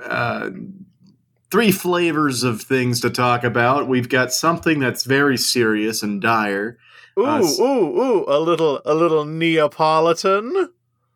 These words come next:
Speaker 1: Yeah, we got a Neapolitan of offerings. Uh, the first flavor is something serious and dire. Uh, the second flavor is a very good, uh, pretty fun conspiracy theory.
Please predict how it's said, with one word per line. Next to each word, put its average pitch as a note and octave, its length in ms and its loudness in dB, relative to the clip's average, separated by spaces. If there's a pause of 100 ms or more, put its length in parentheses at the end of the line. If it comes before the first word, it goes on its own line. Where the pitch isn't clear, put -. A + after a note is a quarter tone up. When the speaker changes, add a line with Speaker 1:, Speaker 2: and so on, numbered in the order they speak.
Speaker 1:
Yeah, C3+ 160 2
we C3 80 2
got C3 140 2
a B2 80 0
Neapolitan C3+ 840 0
of G#2+ 160 -2
offerings. A2 760 0
Uh, A2+ 120 0
the G#2 120 -4
first B2 360 -2
flavor B2+ 380 2
is A#2 100 0
something A2+ 240 -2
serious D3+ 520 0
and A#2 120 0
dire. A2 520 0 (440)
Uh, A2+ 140 -4
the G#2+ 140 -2
second C3+ 360 -2
flavor A2 640 0 (100)
is A2+ 220 -2
a A2 60 -2
very B2+ 320 0
good, G#2+ 400 -2 (220)
uh, F#2+ 320 -4 (120)
pretty B2+ 220 0
fun A#2 360 0
conspiracy D#3 600 -2
theory. C#3+ 580 0